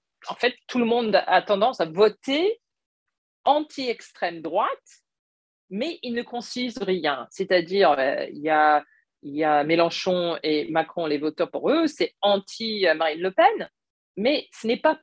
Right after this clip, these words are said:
pour quelque chose. Et, euh, et donc, on se retrouve actuellement donc avec Emmanuel Macron et Marine Le Pen.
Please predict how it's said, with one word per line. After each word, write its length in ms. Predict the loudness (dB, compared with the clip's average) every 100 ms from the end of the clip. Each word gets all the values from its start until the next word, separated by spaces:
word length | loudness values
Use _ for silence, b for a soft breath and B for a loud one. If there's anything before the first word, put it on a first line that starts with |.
| -2
pour 460 | 2 4 2 -2 -4
quelque 280 | -6 -4 -6
chose. 520 | -6 -8 -8 -14 -20 _ _ _ _ _ _ _ -2
Et, 400 | 4 6 6 4
euh, 440 | 2 2 0 -2 -6 -14 -18 -2
et 100 | 2
donc, 280 | 6 6 6
on 80 | 4
se 140 | 4
retrouve 400 | 4 2 0 0
actuellement 580 | 2 0 0 0 2 0
donc 340 | 0 -4 -4 -8
avec 500 | -6 0 2 0 -2 -4
Emmanuel 440 | -4 -4 -4 -4
Macron 400 | -4 -4 -4 -2 -4 -8 -6
et 80 | 0
Marine 260 | 2 2
Le 120 | -2
Pen. 460 | 4 4 4 0 -8